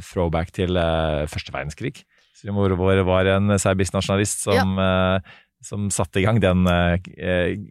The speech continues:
Speaker 1: altså krigen som ingen ville ha, som det ble hetende.
Speaker 2: Det er virkelig hundreårsperspektivet, og det, det er jo, det er jo det som skjer, at spenningsnivået i Kosovo er på topp, eh, og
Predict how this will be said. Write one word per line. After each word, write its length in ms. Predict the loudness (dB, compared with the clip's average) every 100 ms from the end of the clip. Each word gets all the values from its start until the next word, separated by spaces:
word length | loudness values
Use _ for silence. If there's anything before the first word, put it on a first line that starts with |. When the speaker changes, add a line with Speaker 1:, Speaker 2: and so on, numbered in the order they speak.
| -10
Speaker 1:
altså 180 | -4 -4
krigen 400 | 0 0 2 2
som 120 | 2
ingen 160 | 2 4
ville 160 | 2
ha, 160 | 2 0 -4
som 240 | -10 -6 -4 -2
det 80 | 2
ble 140 | 4 4 4
hetende. 400 | 2 0 -4 -4 _ _ -2
Speaker 2:
Det 80 | 0
er 220 | 0 -2
virkelig 240 | -6 -6 -4
hundreårsperspektivet, 880 | -2 -4 -6 -10 -12 -12 -10 -10 -6
og 300 | -4 -4 -6 -12 _
det, 140 | -4 -2 -2 -6 -8
det 200 | _ -2
er 120 | 0 0
jo, 60 | -2 -8 -4
det 80 | 0
er 60 |
jo 60 | 0
det 80 | -2
som 120 | -4 -6
skjer, 220 | -6 -4
at 120 | -6
spenningsnivået 640 | -8 -6 -6 -8 -8 -6 -6
i 60 | -6
Kosovo 360 | -10 -10 -12 -8
er 140 | -10
på 80 | -4
topp, 300 | -6 -6 -12 -18 _ -10
eh, 280 | -6 -4 -4 -4
og 540 | -4 -2 -2 -4 -6